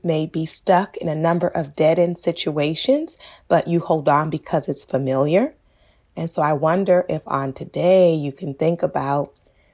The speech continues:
choosing growth, uh, not just familiarity, where you can, uh, choose to discover where you can really become animated, where you can really become alive.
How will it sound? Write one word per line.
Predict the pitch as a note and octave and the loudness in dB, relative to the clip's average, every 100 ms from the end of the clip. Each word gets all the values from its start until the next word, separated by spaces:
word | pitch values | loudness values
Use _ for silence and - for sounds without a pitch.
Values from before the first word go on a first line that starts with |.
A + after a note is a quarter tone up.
| _ | _
choosing | - - G3+ F#3 D#3 D#3 D#3 | -6 -2 0 2 0 -2 -4
growth, | - D#3+ E3+ A#3 - - - _ _ _ _ _ _ | -2 2 4 2 -4 -20 -20 _ _ _ _ _ _
uh, | D#3 D3+ D#3+ | -6 -4 0
not | D#3+ D#3 | 0 0
just | - D3 - | -2 -2 0
familiarity, | D#3+ D#3+ D#3+ D3 C#3 D3 C#3+ B2+ - C#3+ C#3+ _ _ _ _ _ _ - | -2 0 0 0 0 2 2 2 -4 -12 -14 _ _ _ _ _ _ -2
where | D#3 | 0
you | D#3 E3 | 2 0
can, | - - C#3 C#3 C#3+ _ - | 0 -2 -2 -4 -12 _ -14
uh, | D3 C#3+ | -12 -8
choose | - G#3+ G#3 G3 | -2 0 0 -2
to | E3+ | -4
discover | E3 D#3+ - - A3+ G3 D3+ C3 - _ - _ _ _ _ | -2 -2 0 0 0 0 -4 -4 -16 _ -20 _ _ _ _
where | D#3+ F3+ F#3+ | 6 8 8
you | G3 D#3+ E3+ E3 | 6 2 -4 -4
can | - F3 D#3 D#3 | -4 0 0 0
really | E3 F#3+ F3 E3+ D#3 D#3 - | 2 2 2 0 -2 -4 -6
become | E3+ D#3+ - E3+ - - | -6 -6 -6 -6 -6 2
animated, | G3 G3+ G#3 F3 - E3+ - F3 - | 6 6 4 0 -4 -6 -6 -6 0
where | D#3+ | 0
you | D#3 E3 | 2 -2
can | - F3 C#3+ - - - | -2 0 0 -2 -20 -8
really | D#3+ G#3 G3 E3+ | 2 4 6 2
become | D#3 - E3+ | -2 -4 -4
alive. | D3 C#3+ E3+ A3+ E3 C3+ C#3+ | -4 -4 -4 -2 -4 -4 -6